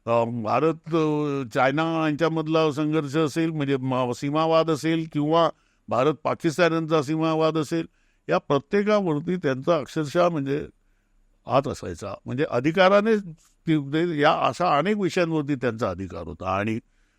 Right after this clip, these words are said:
म्हणजे वृद्धापकाळाने त्यांचा हा झालेला आहे, मृत्यू झालेला आहे, परंतु त्यामुळे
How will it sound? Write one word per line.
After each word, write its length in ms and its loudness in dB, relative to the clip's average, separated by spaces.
म्हणजे 140 0
वृद्धापकाळाने 840 0
त्यांचा 400 0
हा 80 -4
झालेला 380 0
आहे, 320 -6
मृत्यू 380 -8
झालेला 340 2
आहे, 100 0
परंतु 380 -4
त्यामुळे 540 0